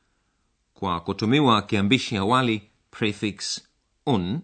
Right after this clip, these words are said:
hupinduliwa maana ya asilia ya neno. Kwa mfano,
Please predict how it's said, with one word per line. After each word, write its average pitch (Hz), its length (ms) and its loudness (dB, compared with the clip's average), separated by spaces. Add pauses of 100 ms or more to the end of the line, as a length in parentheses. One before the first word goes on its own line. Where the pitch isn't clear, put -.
(680)
hupinduliwa 143 680 6
maana 135 440 8
ya 101 400 2
asilia 107 600 0
ya 95 140 0
neno. 73 340 -6 (720)
Kwa - 140 -6
mfano, 107 600 2